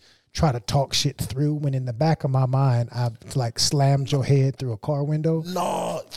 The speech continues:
Speaker 2: yo,
Speaker 1: And it's like,
Speaker 2: okay.
Speaker 1: I'm trying to be mature and just have a mature conversation with this individual and talk it through and find a reasonable resolution. But in the back of my mind, I don't want to be that person. I want,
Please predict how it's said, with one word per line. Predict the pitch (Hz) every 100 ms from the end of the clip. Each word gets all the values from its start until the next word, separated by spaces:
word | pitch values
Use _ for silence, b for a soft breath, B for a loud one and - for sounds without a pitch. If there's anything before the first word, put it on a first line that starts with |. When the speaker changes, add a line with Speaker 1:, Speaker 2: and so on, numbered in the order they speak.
| 147
Speaker 2:
yo, | 131 160 156 101 -
Speaker 1:
And | 160
it's | 156 165
like, | 143
Speaker 2:
okay. | 135
Speaker 1:
I'm | 127
trying | 135 143 175
to |
be | 185 190
mature | 139 120 - 135 131
and | 120
just | 117 -
have | 120 117 113
a | 107
mature | 110 101 - 107
conversation | 113 120 143 - 151 143 143
with | 131
this | 139 131
individual | 127 127 120 131 123 127
and | 110 98
talk | - 117 143
it | -
through | 139 135
and | 123 110
find | - 117 113
a | 110
reasonable | 107 131 135 139 131
resolution. | 127 131 135 131 139 - 117 - B B B _ _ -
But | 175
in | 175 160
the | 147
back | 135 185 214
of | 202 156
my | 160 156
mind, | 139 147 151 127
I | 127 147
don't | 143 151 -
want | 139 147 -
to | 139
be | 123 147
that | 139 127
person. | - 156 156 120
I | 113
want, | 147 170